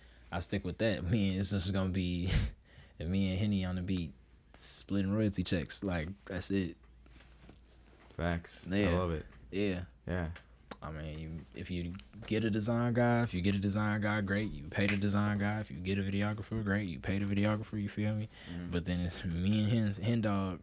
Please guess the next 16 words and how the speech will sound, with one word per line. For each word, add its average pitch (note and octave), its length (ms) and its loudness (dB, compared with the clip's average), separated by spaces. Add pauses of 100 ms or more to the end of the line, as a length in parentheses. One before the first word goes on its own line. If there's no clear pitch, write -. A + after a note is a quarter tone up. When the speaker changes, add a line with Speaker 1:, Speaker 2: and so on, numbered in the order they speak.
(100)
Speaker 1:
splitting G#2+ 400 -2
royalty G#2+ 280 -2
checks. - 340 -8
Speaker 2:
Yeah, F2+ 240 8
I D#2+ 40 6
mean, F2 140 6
I F2+ 60 6
Speaker 1:
Like F#2 80 4
Speaker 2:
think G2 320 2 (240)
it's - 200 -4
just, - 280 -2
it's - 160 -2
a - 20 4
business, F2+ 560 2
really. F2 320 2
Like, D#2+ 320 -4